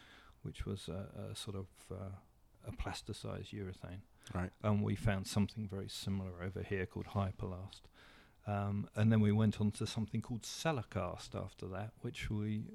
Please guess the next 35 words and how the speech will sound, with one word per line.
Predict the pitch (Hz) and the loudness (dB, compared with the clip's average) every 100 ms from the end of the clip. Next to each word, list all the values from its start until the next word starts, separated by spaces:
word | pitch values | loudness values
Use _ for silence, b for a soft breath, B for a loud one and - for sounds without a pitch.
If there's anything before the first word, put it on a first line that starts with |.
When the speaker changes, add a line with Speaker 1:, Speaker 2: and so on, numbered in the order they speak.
| 214 | -4
Speaker 1:
we | 123 107 | 0 2
did | - 110 | 2 2
a, | 107 110 - | 2 0 -4
we | 127 120 | 0 2
did | 120 | 2
a | 104 | -2
fake | - - 107 - | -4 -8 -8 -6
head | 110 104 | -6 -6
of | 107 - | -8 -6
Sean | - 113 104 | -2 0 0
Connery | - 107 101 101 107 | 0 0 2 0 -2
for | 110 104 | -2 -4
First | - 117 98 - | -2 -2 0 0
Night. | 101 101 - - b b b b b _ | -2 -2 -6 -14 b b b b b _
Um, | 104 101 101 101 98 - | 2 4 4 2 0 2
Speaker 2:
Oh | 123 120 | 4 6
my | 113 117 | 8 8
God, | 120 110 | 6 6
with | 110 | 6
Richard | 110 - 98 | 6 4 6
Gere. | 123 110 85 - | 8 8 6 2
Speaker 1:
w-, | 127 135 127 | 8 8 10
yeah, | 120 131 | 10 10
Speaker 2:
I | |
remember | 110 117 113 | 10 8 12
that | |
Speaker 1:
and, | 123 | 12
Speaker 2:
being | 139 | 12
shot | - 131 | 10 10
Speaker 1:
and | 131 | 12
that | 156 | 12
Speaker 2:
by | 127 | 12
Speaker 1:
was | 107 | 10
Speaker 2:
was | 135 | 10
Speaker 1:
a, | 131 | 10